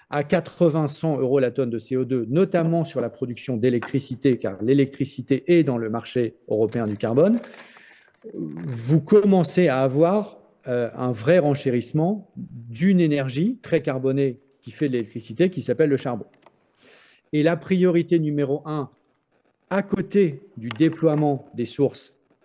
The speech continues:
décarbonées, c'est de réduire le charbon, euh, qui est totalement incompatible, on le sait, euh, avec nos objectifs climatiques.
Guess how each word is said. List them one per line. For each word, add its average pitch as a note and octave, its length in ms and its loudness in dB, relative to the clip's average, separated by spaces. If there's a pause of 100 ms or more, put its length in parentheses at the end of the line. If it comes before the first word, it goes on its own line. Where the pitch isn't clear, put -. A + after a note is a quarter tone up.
décarbonées, C3 720 2 (680)
c'est - 180 2
de C3 120 2
réduire D3 760 2 (460)
le B2+ 200 2
charbon, C#3 480 -2 (540)
euh, B2 160 -2
qui C3 220 0
est D3 120 0
totalement C3+ 460 -2
incompatible, C3+ 760 -2
on A2+ 80 -12
le A2 60 -8
sait, D#3+ 300 -4 (360)
euh, A#2+ 160 -2
avec C#3 300 0
nos B2 180 0
objectifs A#2 520 -2
climatiques. - 480 -2